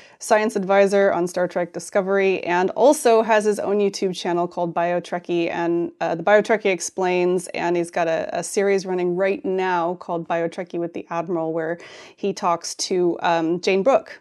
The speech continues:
Admiral Cornwall from Star Trek Discovery, about science in Star Trek Discovery. Don't miss it. Anyway, congratulations to Doctor Noor, um, and hi,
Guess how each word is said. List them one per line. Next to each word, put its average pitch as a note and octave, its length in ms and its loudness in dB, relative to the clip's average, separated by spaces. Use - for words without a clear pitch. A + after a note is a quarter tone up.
Admiral F3 280 -2
Cornwall F3+ 440 -2
from D#3+ 200 -6
Star E3 180 -6
Trek E3 200 -10
Discovery, D#3+ 480 -6
about E3+ 480 0
science F#3 720 -2
in F3 180 0
Star F3 220 0
Trek E3+ 240 -6
Discovery. F3 520 -6
Don't G3+ 200 0
miss F3 200 -6
it. - 180 -8
Anyway, F#3+ 260 2
congratulations G#3 880 2
to - 100 -10
Doctor F#3+ 300 -6
Noor, A#3+ 280 0
um, D#3+ 300 -2
and F3 160 -2
hi, E3+ 420 0